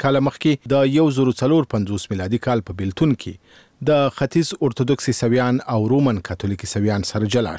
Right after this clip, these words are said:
شول. په دوه زره نهم کال کې روسیه او واتیکان بشپړې ډیپلوماټیکي اړیکې ټینګې کړې. ولسمشر پوتین د کاتولیک عیسویانو له پخواني مشر پاپ بینیډکټ سره هم کتلي وو. په دوه زره شپاړسم کال کې پاپ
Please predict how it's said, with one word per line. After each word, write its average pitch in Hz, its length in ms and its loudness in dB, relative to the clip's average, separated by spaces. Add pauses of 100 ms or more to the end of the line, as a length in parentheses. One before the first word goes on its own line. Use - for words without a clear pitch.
شول. - 140 -12 (320)
په 175 200 4
دوه 160 180 4
زره 135 180 2
نهم 127 280 0
کال 127 200 2
کې 117 160 2
روسیه 123 240 0
او 107 140 0
واتیکان 127 440 -2
بشپړې 147 1080 0
ډیپلوماټیکي 98 680 -4
اړیکې 98 320 -2
ټینګې 80 320 -2
کړې. - 160 -10 (640)
ولسمشر 104 500 0
پوتین 143 300 2
د 135 180 0
کاتولیک 135 380 0
عیسویانو 131 420 2
له 110 140 0
پخواني 127 320 2
مشر 147 320 0 (420)
پاپ 143 240 2
بینیډکټ 127 460 0
سره 107 180 2
هم 117 160 2 (100)
کتلي 95 320 -2
وو. - 140 -16 (380)
په 95 120 -4
دوه 117 160 2
زره 117 160 0
شپاړسم 107 560 0
کال 135 240 2
کې - 400 -2 (220)
پاپ 135 280 0